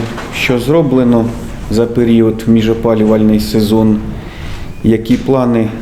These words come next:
на двадцять п'ятий двадцять шостий сезон, що ми зробили.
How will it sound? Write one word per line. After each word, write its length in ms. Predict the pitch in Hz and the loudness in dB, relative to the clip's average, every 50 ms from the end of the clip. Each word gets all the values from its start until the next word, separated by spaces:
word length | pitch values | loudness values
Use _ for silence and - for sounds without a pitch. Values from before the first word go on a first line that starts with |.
| - - | -4 -2
на 100 | 110 110 | 0 0
двадцять 440 | 107 104 113 117 - - 120 107 - | 2 2 0 0 0 -2 -4 -4 -2
п'ятий 360 | - - - - - - 113 | 0 0 0 0 0 0 0
двадцять 420 | 104 107 113 110 110 - 113 104 | 2 2 0 0 0 -2 -4 -4
шостий 440 | - - 147 151 151 147 - 131 120 | -4 -2 -2 -2 -2 -2 -4 -4 -4
сезон, 580 | 113 - - 110 110 104 107 107 107 107 104 101 | -4 -4 -2 -2 0 2 2 2 2 2 2 0
що 240 | - - - 117 113 | -2 -2 0 0 2
ми 180 | 110 110 107 | 2 2 2
зробили. 580 | 104 110 113 110 107 107 135 143 143 131 123 | 2 2 2 2 2 2 2 2 2 0 0